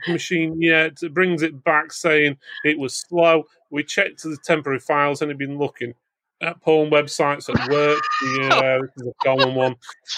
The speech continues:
Uh, he thought he cleared stuff, but we all know that most porn sites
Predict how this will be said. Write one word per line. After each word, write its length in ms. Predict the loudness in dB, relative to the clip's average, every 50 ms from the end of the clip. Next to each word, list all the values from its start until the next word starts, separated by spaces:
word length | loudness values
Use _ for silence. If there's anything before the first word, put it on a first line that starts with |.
| -2 2
Uh, 240 | 2 4 4 4
he 180 | 4 2 2 0 -2 -4 0 2
thought 320 | 4 4 4 2 2 0 -2
he 100 | -2 -2 -2 -2
cleared 380 | 0 2 4 4 4 2 -2 -4
stuff, 440 | -12 -6 -2 -2 -2 -2 -2 -6 _
but 120 | -6 -6 -4
we 160 | -2 0 2
all 160 | 2 2 2
know 340 | 0 2 2 2 2 2 0 _ _ _ _
that 100 | -8 -4
most 300 | 0 2 2 2 0 -2
porn 220 | -2 -2 -2 -2 -2
sites 440 | 0 0 2 2 2 0 -2 -4 _